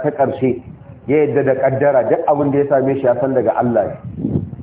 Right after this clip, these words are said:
Wani da wata matsalar ta same ta sai gidan boka da gudu. To kaga wannan kuma ta samu matsala. Manzo Allah sallallahu alaihi wa sallam yana cewa, "Man ata arrafan aw kahinan wa saddaqahu bima yaqul faqad kafara bima unzila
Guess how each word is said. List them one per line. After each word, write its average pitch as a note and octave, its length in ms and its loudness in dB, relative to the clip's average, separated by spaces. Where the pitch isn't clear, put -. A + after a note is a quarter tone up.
Wani D3 300 2
da C#3 100 4
wata D3 260 0
matsalar D#3 460 2
ta C#3+ 220 2
same C#3 280 2
ta C3 140 -2
sai C#3 160 2
gidan C3+ 260 2
boka C3 300 2
da B2 80 -2
gudu. A#2 320 -2
To - 100 -4
kaga C3 240 2
wannan C#3 280 0
kuma B2 200 -4
ta B2+ 220 4
samu G#2+ 220 0
matsala. G2+ 380 -4
Manzo G#2 180 -2
Allah C3 300 2
sallallahu A#2+ 540 0
alaihi A#2+ 260 -2
wa A2 200 -6
sallam B2 180 -4
yana A#2+ 220 0
cewa, A#2 200 0
"Man A2+ 160 -2
ata C3 240 0
arrafan C3 500 0
aw A#2+ 220 -2
kahinan C#3 480 2
wa A#2 180 0
saddaqahu C3 560 0
bima A#2+ 300 0
yaqul C#3+ 340 0
faqad B2 320 -2
kafara C3+ 320 -2
bima A2+ 300 0
unzila A2+ 400 -4